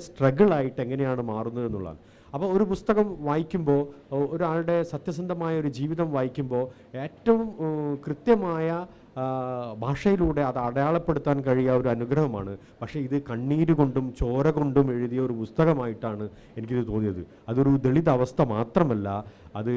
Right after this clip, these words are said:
ഏ, സമ്പത്തില്ലാത്ത, അധികാരമില്ലാത്ത, ആ, ഒരു ഷൗട്ട് ഔട്ട് നടത്താൻ പോലും ത്രാണിയില്ലാത്ത മനുഷ്യരുടെ, മനുഷ്യരെ തന്നെ പുഴുക്കളായി കാണുന്ന ഒരു സമൂഹത്തിൽ ജീവിക്കേണ്ടി വരുന്ന, ആ, ഏറ്റവും, ഏ, താഴേക്കിടയിലുള്ളൊരു,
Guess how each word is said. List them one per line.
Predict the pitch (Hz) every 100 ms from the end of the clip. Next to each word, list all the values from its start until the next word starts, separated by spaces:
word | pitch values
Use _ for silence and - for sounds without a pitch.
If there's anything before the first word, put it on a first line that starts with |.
| 120 117 - 117
ഏ, | 110
സമ്പത്തില്ലാത്ത, | 123 120 147 - 120 110 110 117 110 107 104
അധികാരമില്ലാത്ത, | 104 120 143 156 135 113 113 110 117 104 - - - 104
ആ, | 104 104 98 98 107 107 110 110 110
ഒരു | 131 139 127
ഷൗട്ട് | 127 127 139
ഔട്ട് | 185 170 151
നടത്താൻ | 131 - 143 135
പോലും | 127 127 120 113
ത്രാണിയില്ലാത്ത | 107 143 143 123 120 120
മനുഷ്യരുടെ, | 120 110 110 117 151 139 123 117 113 - -
മനുഷ്യരെ | 117 127 143 208 196 165
തന്നെ | 151
പുഴുക്കളായി | 143 135 147 - 190 160 139
കാണുന്ന | 127 120 120
ഒരു | 120 120 127
സമൂഹത്തിൽ | 117 135 139 135 113
ജീവിക്കേണ്ടി | 131 143 147 147 139
വരുന്ന, | 120 113 123 - - - 120
ആ, | 117 110 98 110
ഏറ്റവും, | - - 240 226 175 - - 135
ഏ, | 135 120
താഴേക്കിടയിലുള്ളൊരു, | 131 139 151 147 143 131 127 127